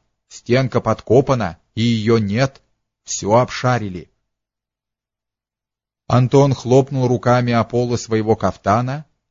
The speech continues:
и опрометью бросился к князю. «С чего ж ей бежать было?» — заговорили промеж себя холопы. «Не иначе, как батажья побоялась». «Сказал,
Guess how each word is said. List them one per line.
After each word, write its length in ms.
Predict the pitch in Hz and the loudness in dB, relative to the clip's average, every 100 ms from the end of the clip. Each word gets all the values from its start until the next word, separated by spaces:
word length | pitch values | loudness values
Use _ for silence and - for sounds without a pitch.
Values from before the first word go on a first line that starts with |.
| - | -2
и 100 | 107 | 4
опрометью 640 | 101 143 139 139 127 123 | 4 4 2 -2 -2 -4
бросился 560 | 101 110 110 110 - 104 | 0 0 0 -6 -10 -12
к 80 | |
князю. 500 | - 104 98 82 73 _ _ _ _ _ _ _ _ _ _ _ _ _ | -8 -6 -6 -8 -14 _ _ _ _ _ _ _ _ _ _ _ _ _
«С 100 | - | -20
чего 400 | - 120 113 143 | -6 -2 2 2
ж 80 | 139 | 2
ей 180 | 147 151 | 0 -2
бежать 480 | 139 135 131 156 151 | 0 0 2 0 0
было?» — 500 | 139 160 120 87 78 _ | -2 -2 -2 -2 -6 _
заговорили 560 | 101 113 113 113 120 120 | -8 -4 0 2 2 -2
промеж 400 | 107 110 113 113 | 0 0 0 -4
себя 320 | - 107 110 | -6 -2 -2
холопы. 580 | 101 110 113 104 - - _ _ _ _ _ _ _ - | -2 -2 0 0 -2 -14 _ _ _ _ _ _ _ -4
«Не 220 | 101 113 | -2 0
иначе, 420 | 110 120 120 113 | 0 0 -2 -4
как 260 | 110 117 98 | -2 -2 -2
батажья 640 | 110 113 95 90 101 120 | -2 -2 -4 -2 0 0
побоялась». 800 | 117 120 113 113 95 80 - _ _ _ _ _ _ | 0 0 0 -2 -2 -6 -16 _ _ _ _ _ _
«Сказал, 840 | - - 101 90 101 110 101 82 | -16 -2 -2 0 0 2 2 0